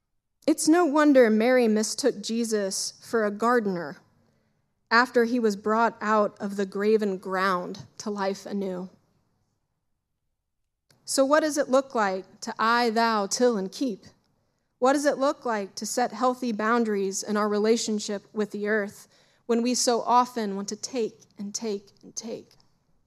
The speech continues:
I think we could come up with a lot of things together, like serving at Southside Community Gardens or Opal's Farm. Maybe it's an,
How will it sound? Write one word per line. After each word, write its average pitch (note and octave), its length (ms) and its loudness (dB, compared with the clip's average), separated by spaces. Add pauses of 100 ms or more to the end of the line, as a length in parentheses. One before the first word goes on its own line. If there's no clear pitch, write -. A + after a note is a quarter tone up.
(1200)
I G#3+ 60 -8
think C#4 200 0
we C#4 80 -2
could A#3 120 0
come A#3 200 -4
up A3 340 -2
with G#3+ 160 -6
a G#3+ 60 -2
lot G#3+ 260 2
of G3+ 100 -8
things G#3+ 380 -2
together, - 420 -12 (1300)
like F#3 200 -2 (300)
serving A3+ 460 0
at - 100 -6
Southside A#3+ 720 -2
Community C#4 440 2
Gardens F3+ 480 -6
or F#3 100 -2
Opal's A3+ 360 -2
Farm. G#3 400 -4 (680)
Maybe A3 240 2
it's A#3+ 160 0
an, A#3 140 -2